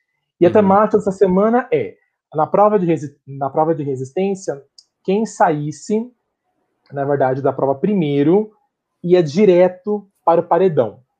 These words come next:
Speaker 1: Então, por conta disso, a Carla Dias e o Fiuk já estão automaticamente no paredão.
Speaker 2: Carla Dias vai vazar, né, mano? Eu
Speaker 1: E,
Speaker 2: acho.
Speaker 1: então, aí o que acontece? Hoje, por exemplo, tem indicação do líder,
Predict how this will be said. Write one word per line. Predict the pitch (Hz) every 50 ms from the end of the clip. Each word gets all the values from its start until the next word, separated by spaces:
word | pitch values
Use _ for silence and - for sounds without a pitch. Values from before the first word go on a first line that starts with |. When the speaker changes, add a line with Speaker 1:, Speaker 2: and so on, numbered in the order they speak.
| _ _ _
Speaker 1:
Então, | - 180 180
por | - 262 269 -
conta | - 202 180 175 - 147
disso, | 135 127 175 202 208 190 - 170 - _
a | - 165 214 -
Carla | - - 202 180 170 170 143
Dias | 120 107 120 127 123 127 147 170 180 185 - - _ -
e | 202 220 233
o | 226
Fiuk | - - 180 151 139 139 156 147 - - - - -
já | 127 170 165
estão | 165 165 - - 170 170 165 -
automaticamente | 160 180 220 226 226 214 202 185 180 180 - - 165 147 151 151 - - 165
no | 185 190
paredão. | 190 165 160 160 151 123 120 120 123 143 170
Speaker 2:
Carla | 175 165 147 127 127
Dias | 123 127 127 127
vai | 135 131 131
vazar, | 131 147 151 131 98 95 87 87 90
né, | 92 98
mano? | 104 98 90 - - - 113
Eu | 104 117 139 139
Speaker 1:
E, | 139 135 131
Speaker 2:
acho. | - 196
Speaker 1:
então, | 196 190 - 139 110 - - _ _ _ _ - - - -
aí | 160 170 185
o | 185
que | 208
acontece? | 202 214 196 185 165 131 120 120 - - - - -
Hoje, | 175 185 220 233 220 170 180
por | 185 - 143
exemplo, | 139 135 127 175 196 208 196 190 160 143 135
tem | 143 156 147 151 160
indicação | 151 151 160 - 165 160 - - - 160 156 170 190 220 254 - _ _ _
do | - 233
líder, | 247 247 247 220 147 123 123 110 104 113